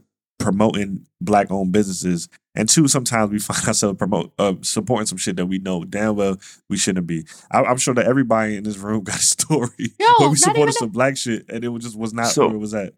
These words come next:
Speaker 3: so when, when it comes to supporting black businesses, me personally, you know, I'm all for it. Like, I'm, I'm a businessman. I, I honestly don't even give a fuck who owns the business. If my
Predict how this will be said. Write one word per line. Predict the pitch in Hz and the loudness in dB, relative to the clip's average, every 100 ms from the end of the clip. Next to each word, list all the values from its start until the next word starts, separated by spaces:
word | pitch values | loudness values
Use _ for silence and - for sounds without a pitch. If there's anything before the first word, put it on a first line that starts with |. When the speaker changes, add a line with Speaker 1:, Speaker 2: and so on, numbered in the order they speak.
| - | -2
Speaker 3:
so | - 113 | 4 6
when, | 117 123 - | 6 4 2
when | 113 | 2
it | 160 | 2
comes | 156 139 - | 2 2 0
to | 90 | -2
supporting | - - 98 90 | -2 0 0 2
black | 80 82 - | 0 0 -2
businesses, | 78 78 80 80 82 | -6 -6 -8 -4 2
me | 92 104 | 4 4
personally, | - 90 90 85 78 90 82 | 2 0 0 -2 -2 -4 -2
you | 92 92 | 2 2
know, | 80 | 2
I'm | 85 87 | 2 4
all | 76 | 2
for | 73 - 76 | -2 -10 -12
it. | - _ | -12 _
Like, | 98 95 | 0 2
I'm, | 98 - | 0 -2
I'm | 110 101 | 0 2
a | |
businessman. | 87 92 87 85 87 85 85 82 - - | 4 2 0 0 2 2 0 -2 -6 -6
I, | - 98 - _ - | -2 -2 -4 _ 2
I | 131 131 | 4 6
honestly | 120 - 113 | 4 2 0
don't | 87 98 98 | 2 0 0
even | 92 85 | -2 -4
give | 78 90 | -4 -2
a | 87 | -2
fuck | - 85 85 - - | 0 0 -2 -8 -4
who | 104 101 | -2 0
owns | 95 90 85 80 | 2 0 -2 -8
the | 76 | -8
business. | 85 80 82 - - _ _ - | -6 -6 -10 -14 -18 _ _ -6
If | 98 95 - _ - | -4 -4 -10 _ -8
my | 95 107 127 143 135 | 0 4 6 4 2